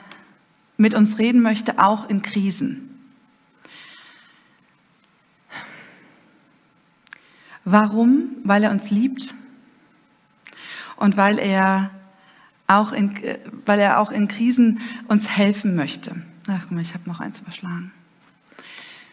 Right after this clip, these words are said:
Ähm, na, das war der Regenbogen, die Natur. Siehst du mal, ich hab einiges übersprungen. Das war das Kind. Gott möchte in Krisen mit uns sprechen, aber nicht nur in Krisen.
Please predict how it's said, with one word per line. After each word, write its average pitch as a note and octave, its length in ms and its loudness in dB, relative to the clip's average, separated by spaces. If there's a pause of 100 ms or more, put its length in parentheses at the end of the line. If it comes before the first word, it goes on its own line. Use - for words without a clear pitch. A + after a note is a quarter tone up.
(600)
Ähm, G3+ 600 0 (600)
na, G3 280 -6 (100)
das F#3+ 160 -10
war F#3+ 80 -10
der F3+ 160 -10
Regenbogen, G3 360 -4
die F3+ 60 -6
Natur. F3+ 440 -4
Siehst F3+ 240 -12
du F3+ 60 -6
mal, F3 140 -4
ich - 80 -12
hab - 120 -10
einiges F#3 420 -6
übersprungen. F#3 540 -12 (1120)
Das F#3+ 160 -6
war E3+ 80 -6
das E3+ 160 -8
Kind. B3 360 -2 (1700)
Gott B3+ 160 2
möchte B3 220 4
in G#3+ 100 2
Krisen A#3 320 2
mit G#3+ 140 2
uns G3 100 -2
sprechen, G#3 320 2
aber G#3 160 4
nicht A#3 380 4
nur B3 420 6
in F#3 220 -2
Krisen. - 640 -8